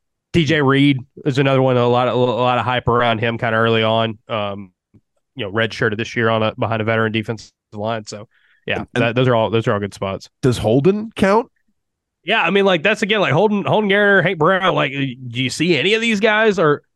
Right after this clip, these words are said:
Speaker 1: do, do, do at least the reps help out for them, uh, in, in practices? 'Cause, you know, more than just the game itself. So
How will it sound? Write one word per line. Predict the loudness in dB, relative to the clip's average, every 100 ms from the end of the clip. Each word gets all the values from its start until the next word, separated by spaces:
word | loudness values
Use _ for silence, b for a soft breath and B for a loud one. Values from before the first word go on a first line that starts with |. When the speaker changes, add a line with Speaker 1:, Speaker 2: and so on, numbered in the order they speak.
| -4
Speaker 1:
do, | -2 0 0
do, | 0 0 -2
do | 0 0
at |
least | 0 -2 0
the | -2
reps | 0 -2 -4 -4
help | 0 0 2
out | 2 0 0
for | -2 0
them, | 0 2 0 -2
uh, | 0 0
in, | 0 -2
in | -4
practices? | -2 -2 -2 -4 -4 -4 -4
'Cause, | -2 -2 -4 -10 -20 _ _ _ -8
you | -4
know, | -2
more | 0 -2
than | -2
just | -6 -6
the |
game | -4 -4
itself. | -6 -8 -8 -10
So | -16 -16